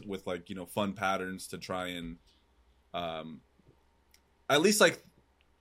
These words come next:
some of the boss, some of the bosses were more frustrating, but just, like, the enemies that you encounter as you're kind of, you know,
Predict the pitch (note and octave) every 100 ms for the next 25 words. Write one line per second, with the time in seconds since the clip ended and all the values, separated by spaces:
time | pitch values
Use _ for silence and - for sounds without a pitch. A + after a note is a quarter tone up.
0 | _ C#3 - - E3 E3 C3 G#2+ A2+ B2
1 | B2+ - - _ B2+ B2+ C3+ G#2+ F#2+ G2
2 | G#2+ A2+ A2+ A2+ A#2 A2+ A#2 A#2 A#2 A2+
3 | G#2+ F#2 F2+ - _ _ _ _ - A#2
4 | A#2+ G#2 - G2 G2+ B2 A#2+ A2 G#2 G2+
5 | G2 F2+ F#2 G#2 F#2 F#2+ F2+ E2+ E2+ E2+
6 | F#2 E2+ E2 D#2+ D2+